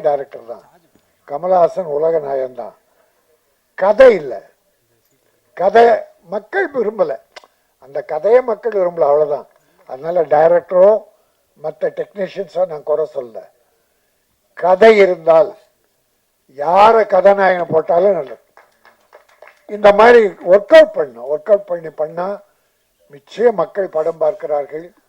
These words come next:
ஆனால் இந்த படம் நிச்சயமாக வெற்றி பெறும். ச-, மதுரை பதினாறு, சங்கம்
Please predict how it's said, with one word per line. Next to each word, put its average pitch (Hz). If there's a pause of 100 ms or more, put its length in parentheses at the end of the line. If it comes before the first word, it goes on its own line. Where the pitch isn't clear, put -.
(460)
ஆனால் 151
இந்த 143 (140)
படம் 151 (840)
நிச்சயமாக 165
வெற்றி 151
பெறும். 165 (1200)
ச-, - (100)
மதுரை 170 (140)
பதினாறு, 156 (2500)
சங்கம் 180